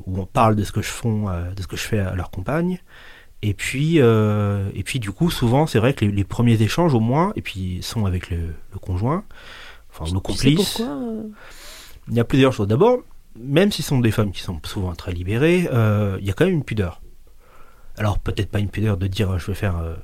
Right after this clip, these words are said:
Speaker 1: une pluralité », mais de rentrer dans les détails, c'est-à-dire de vraiment dire, euh, « Voilà ce qui me plaît, voilà ce que je veux ».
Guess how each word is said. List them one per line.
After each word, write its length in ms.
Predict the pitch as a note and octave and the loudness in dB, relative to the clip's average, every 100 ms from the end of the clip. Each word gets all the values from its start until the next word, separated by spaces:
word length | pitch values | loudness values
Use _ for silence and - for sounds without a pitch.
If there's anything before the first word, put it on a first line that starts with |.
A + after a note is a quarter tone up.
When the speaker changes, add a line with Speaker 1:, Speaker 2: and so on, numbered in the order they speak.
| - F2+ | -12 -12
Speaker 1:
une 80 | |
pluralité », 540 | - F2+ E2 A2 F#3 G3+ | -6 -2 -2 2 4 6
mais 260 | C#3 F#3 G#3+ - | 4 4 0 -2
de 160 | A#2+ | 2
rentrer 260 | B2+ B2 D3+ | 2 2 4
dans 80 | C3 | 4
les 100 | G#2+ | 4
détails, 400 | A2 G#2+ F2+ E2 | 2 2 0 -2
c'est-à-dire 220 | F#2+ F#2 | -2 -2
de 80 | G2 | -2
vraiment 420 | F2+ G2+ A2 B2 | 0 0 2 0
dire, 380 | G#2 G2 A2 F#2+ | 0 0 2 2
euh, « 260 | F#2 F2+ G2 - - - - - | 0 -2 -6 -14 -18 -18 -16 0
Voilà 220 | G2+ A2 | 4 4
ce 80 | - | 2
qui 80 | G2+ | -2
me 80 | F2 | 2
plaît, 240 | G#2+ A#2+ | 4 4
voilà 240 | A2 G#2 | 4 2
ce 60 | - | 2
que 120 | G#2 | 0
je 80 | F#2 | 2
veux ». 320 | A2 D3 F3+ | 6 4 2